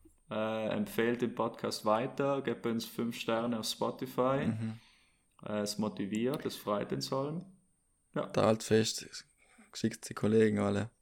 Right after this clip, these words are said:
Speaker 2: die uns
Speaker 1: Genau.
Speaker 2: das vielleicht interessieren kann.
Speaker 1: Genau.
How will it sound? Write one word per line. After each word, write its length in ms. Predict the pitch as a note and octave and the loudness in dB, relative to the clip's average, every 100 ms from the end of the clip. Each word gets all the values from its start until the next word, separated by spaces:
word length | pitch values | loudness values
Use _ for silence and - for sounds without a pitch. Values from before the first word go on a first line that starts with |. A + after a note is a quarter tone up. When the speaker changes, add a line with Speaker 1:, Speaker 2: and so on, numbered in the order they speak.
| _ _ - | _ _ 0
Speaker 2:
die 100 | A#2 | 2
uns 80 | A2 | 4
Speaker 1:
Genau. 100 | G#2 | 2
Speaker 2:
das 180 | G#2+ - | 0 0
vielleicht 280 | - G2 - | 0 0 -2
interessieren 520 | G#2 G#2 - A2 G#2 | -2 -2 0 2 0
kann. 300 | - - - - - - - - | -2 -4 -6 -12 -20 -20 -20 -16
Speaker 1:
Genau. 480 | - G#2 G2+ G2+ G#2 | -8 -4 -4 -4 -8